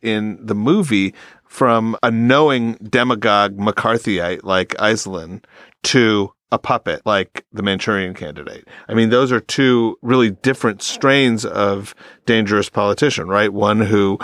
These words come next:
is dangerous because he knows what he's doing and, and exactly what buttons to push and what strings to pull,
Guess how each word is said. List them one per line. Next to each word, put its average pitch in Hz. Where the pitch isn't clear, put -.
is 101
dangerous 104
because -
he 98
knows 101
what 107
he's 98
doing 104
and, 95
and 95
exactly 101
what 101
buttons 98
to 104
push 101
and 98
what 87
strings 139
to 107
pull, 98